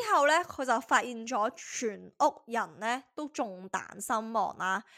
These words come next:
佢逐個逐個房間檢查到啦，期間呢，佢聽到阿細女間房呢傳出一個咯咯聲啊。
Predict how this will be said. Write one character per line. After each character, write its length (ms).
佢 140
逐 180
個 180
逐 140
個 200
房 360
間 260
檢 320
查 300
到 200
啦， 240
期 360
間 260
呢， 80
佢 200
聽 380
到 220
阿 200
細 400
女 80
間 260
房 280
呢 120
傳 480
出 140
一 100
個 220
咯 320
咯 320
聲 540
啊。 200